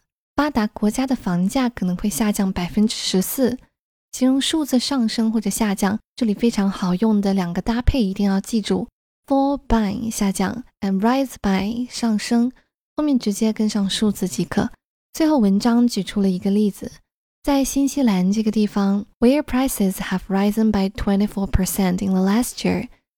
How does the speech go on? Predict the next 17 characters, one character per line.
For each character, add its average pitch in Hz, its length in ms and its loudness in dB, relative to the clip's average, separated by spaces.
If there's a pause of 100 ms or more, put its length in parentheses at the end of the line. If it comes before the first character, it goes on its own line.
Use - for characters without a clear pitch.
(140)
去 - 140 -6
年 240 220 4
房 190 300 -2
价 240 280 -2 (160)
上 254 240 2
升 233 200 0
了 226 60 2
百 180 140 -2
分 202 160 -2
之 202 60 0
二 202 140 2
十 190 120 -2
四。 - 320 -4 (560)
The 220 80 4
central 302 520 0
bank 214 340 2
is - 100 -10